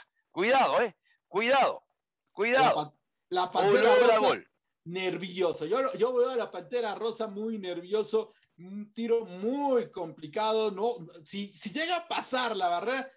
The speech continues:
Speaker 2: no hay forma de que veas, ¿eh? Eh, el portero tiene que estar muy, muy, muy, eh, eh, concentrado, porque si llega a pasar,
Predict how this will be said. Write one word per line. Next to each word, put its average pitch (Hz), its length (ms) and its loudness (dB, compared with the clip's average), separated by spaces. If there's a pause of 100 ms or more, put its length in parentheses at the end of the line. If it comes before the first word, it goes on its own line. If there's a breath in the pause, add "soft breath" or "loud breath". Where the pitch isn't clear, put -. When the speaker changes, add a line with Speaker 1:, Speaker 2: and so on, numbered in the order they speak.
Speaker 2:
no 214 100 -4
hay 269 80 -2
forma 247 400 -2
de 170 140 -6
que 190 100 -6
veas, 185 360 -4
¿eh? 190 200 -8
Eh, 165 680 -2
el 156 200 -6
portero 240 340 0
tiene 240 160 -4
que 214 80 -4
estar 247 360 -4 (320 soft breath)
muy, 269 400 -4
muy, 240 180 0
muy, 233 180 -2 (220)
eh, 175 140 -10 (440)
eh, 151 60 -6
concentrado, 175 580 -4
porque 165 240 -12
si - 180 -18
llega 262 200 0
a 254 80 -2
pasar, 233 520 -2